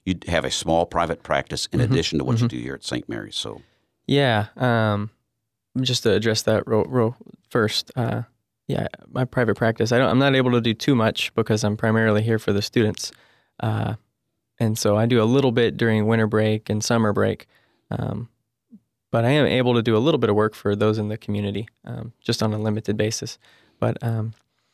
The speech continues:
Speaker 2: I think for, uh, the takeaway from all this, I would say, uh, you know, resolutions are so important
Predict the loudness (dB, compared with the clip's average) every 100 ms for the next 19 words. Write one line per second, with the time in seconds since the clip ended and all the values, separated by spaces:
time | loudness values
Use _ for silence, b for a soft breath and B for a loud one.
0 | _ -4 -2 0 -2 0 2 4 4 4
1 | 2 0 -4 -10 _ _ _ _ _ -6
2 | -6 -4 0 0 2 2 2 0 0 2
3 | 2 0 -2 -4 0 0 0 -2 2 4
4 | 4 4 0 -4 _ _ _ _ _ -8
5 | -8 -8 -12 -14 _ _ _ _ _ _
6 | _ _ _ _ _ _ -4 -2 2 2
7 | 4 2 2 0 -2 0 0 0 2 2
8 | 2 -2